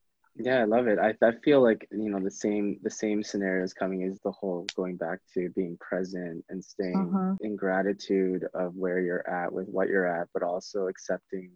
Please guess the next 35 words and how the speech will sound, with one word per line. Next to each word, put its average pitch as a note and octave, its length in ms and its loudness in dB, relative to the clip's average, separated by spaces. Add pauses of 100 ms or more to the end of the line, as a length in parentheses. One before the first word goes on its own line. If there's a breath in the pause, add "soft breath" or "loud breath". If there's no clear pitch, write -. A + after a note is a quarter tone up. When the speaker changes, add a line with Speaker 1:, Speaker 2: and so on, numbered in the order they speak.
Speaker 1:
the F#2 120 -14
change G2 640 -6
and F#2 120 -10
the F#2 60 -10
growth F#2 340 -2
that's F#2+ 160 -6
gonna F2 160 -6 (140)
come F2+ 200 -6 (380)
in F#2+ 80 -8
the F#2+ 80 -8
future. - 380 0
Speaker 2:
Right. F2+ 260 -2 (480)
Speaker 1:
I G2 120 0
know G2+ 220 -2
for F#2+ 140 2
sure G2 540 4
that's F#2 280 0
kind F#2+ 200 -4
of, F#2 100 -4
like, F#2 240 -2
you G2 100 -2
know, F#2+ 80 -2
where F#2 160 -2
a F2 60 -2
lot F#2 180 0
of F2 80 -4
my F2+ 180 -4
relationships F2 720 -6
stagnated. F2 720 -6 (420)
Uh, F2+ 60 0
we G2 180 6
didn't G2 180 6
Speaker 2:
Mm-hmm. F#2+ 100 0
Speaker 1:
grow G2 180 4
to-, G2 220 -4